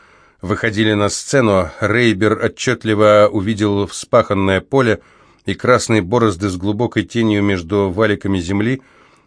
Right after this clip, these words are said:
которые отделяли его от приближающейся худой человеческой фигуры.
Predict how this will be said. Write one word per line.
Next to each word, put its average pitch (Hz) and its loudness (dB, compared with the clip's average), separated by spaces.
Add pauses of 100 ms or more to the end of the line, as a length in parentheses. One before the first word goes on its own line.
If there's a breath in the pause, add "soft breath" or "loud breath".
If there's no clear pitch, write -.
которые 123 0
отделяли 120 0
его 117 2
от 123 2
приближающейся 113 -2
худой 113 -2
человеческой 117 -4
фигуры. 104 -6